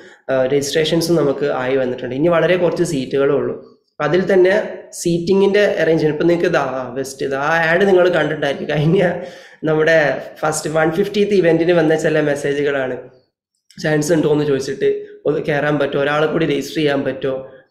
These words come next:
ആ, എങ്ങനെങ്കിലും ഒന്ന് സെറ്റ് ആക്കി തരുമോ എന്നൊക്കെ പറഞ്ഞിട്ട് ചോദിച്ചു നോക്കൂ. ആരോട് ചോദിക്കാനും ഇപ്പൊ സീറ്റ് ആഡ് ചെയ്യാനൊന്നും പറ്റില്ലല്ലോ, ഉള്ളതല്ലേ പറ്റുള്ളൂ.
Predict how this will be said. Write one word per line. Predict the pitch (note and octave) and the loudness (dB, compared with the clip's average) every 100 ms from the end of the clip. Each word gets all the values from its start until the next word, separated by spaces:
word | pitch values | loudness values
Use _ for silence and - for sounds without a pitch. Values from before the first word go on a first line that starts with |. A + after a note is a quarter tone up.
| - | -6
ആ, | C3 | -4
എങ്ങനെങ്കിലും | C3 D3+ E3+ F3 F3+ | 0 2 2 4 4
ഒന്ന് | E3 E3 | 4 2
സെറ്റ് | D3+ B2+ F3+ | 0 -4 -4
ആക്കി | D3+ D3 | -4 -4
തരുമോ | D3 C3+ C#3+ | -2 -2 -2
എന്നൊക്കെ | C#3+ D3 C#3+ | -2 -4 -2
പറഞ്ഞിട്ട് | C3+ C3 C3 | -4 -6 -4
ചോദിച്ചു | D3 C#3+ D3 D3 | -4 -4 -4 -2
നോക്കൂ. | D#3 C#3 - C3+ | 0 0 -2 -4
ആരോട് | B2 B2+ C#3+ D3+ | -4 -2 -2 0
ചോദിക്കാനും | D#3+ D3+ D3+ D3 C#3+ | 0 -2 -2 -2 -2
ഇപ്പൊ | D3 | -4
സീറ്റ് | C#3+ C#3 C#3 F3 | -6 -8 -2 0
ആഡ് | D#3+ D#3 | 2 2
ചെയ്യാനൊന്നും | D#3+ D#3+ D#3 | 0 0 0
പറ്റില്ലല്ലോ, | D3 D3+ C#3 C3 | -2 -4 -4 -4
ഉള്ളതല്ലേ | C#3 D#3 D#3+ | -2 0 0
പറ്റുള്ളൂ. | D#3 D#3+ C#3 | 0 -2 -2